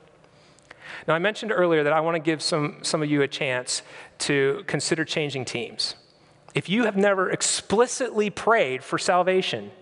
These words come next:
to renounce sin, the world, and Satan, and, and surrender your life to the lordship of Jesus and ask him to be your Savior, I want you to do it today in a specific way.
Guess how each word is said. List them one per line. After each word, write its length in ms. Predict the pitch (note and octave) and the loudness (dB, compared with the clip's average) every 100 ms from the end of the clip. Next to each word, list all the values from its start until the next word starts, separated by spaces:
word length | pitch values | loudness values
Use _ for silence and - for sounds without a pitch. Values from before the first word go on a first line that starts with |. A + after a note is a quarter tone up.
| - - | -12 -2
to 260 | F3 D#3+ D3 | 0 0 2
renounce 520 | E3 D#3+ F3 G3+ G3+ | 2 2 0 0 -4
sin, 440 | - F#3+ F3 D#3+ | -2 2 2 2
the 80 | C#3+ | 0
world, 420 | C#3+ D#3 D3+ C3 | 0 2 2 2
and 100 | C3 | 0
Satan, 420 | - C#3 C3 B2 A#2 - - | 0 -2 -2 -4 -6 -10 -2
and, 260 | C#3+ C#3+ C#3 - _ _ | 0 0 -6 -18 _ _
and 180 | D3+ C#3+ | -2 -2
surrender 380 | - D#3+ F3 G#3+ | -2 0 0 0
your 140 | G#3 | 2
life 280 | F3 E3 D#3+ | 4 2 -2
to 80 | - | -4
the 120 | D#3 | -2
lordship 420 | C#3+ D3+ D#3+ E3+ D#3 | 2 0 0 -4 -4
of 80 | |
Jesus 360 | C3+ C3+ B2 - | -2 0 0 0
and 100 | C#3 | 2
ask 260 | C#3+ D#3 - | 0 -2 -4
him 80 | D#3+ | -2
to 60 | |
be 80 | D3 | 0
your 120 | D3 | 0
Savior, 420 | - D3 C#3 B2 - - | 0 0 0 -2 -4 -2
I 60 | D3 | 2
want 180 | G#3 | 2
you 60 | C4 | 0
to 60 | A#3+ | 0
do 200 | F3+ F#3+ | 4 4
it 80 | - | 4
today 200 | E3+ D#3+ | 0 0
in 80 | |
a 40 | C#3 | -2
specific 540 | - C#3+ - C3 A#2+ | -4 -2 0 -2 0
way. 280 | A2+ - | -2 -2